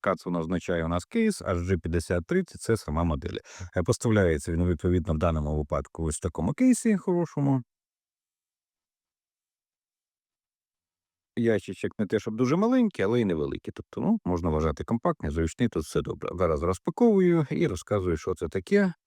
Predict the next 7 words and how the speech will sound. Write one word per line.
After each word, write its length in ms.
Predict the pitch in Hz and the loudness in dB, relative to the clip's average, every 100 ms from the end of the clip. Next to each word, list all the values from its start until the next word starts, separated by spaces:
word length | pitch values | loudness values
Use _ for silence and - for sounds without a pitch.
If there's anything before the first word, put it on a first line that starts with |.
| _ | _
кому 220 | - 98 107 | -8 -2 -2
воно 200 | 87 80 | 0 0
може 200 | 85 80 | 0 0
бути 240 | 71 82 | -2 -6
цікавим. 480 | - - - - - - _ _ _ - - - | -6 -8 -8 -8 -12 -16 _ _ _ -20 -18 -10
Висовуємо, 720 | 95 90 - 90 78 78 78 | -6 -2 2 2 2 0 0
відкриваємо. 1000 | 82 - - 92 85 80 67 60 62 64 | -2 -4 -2 2 2 2 -2 -6 -10 -12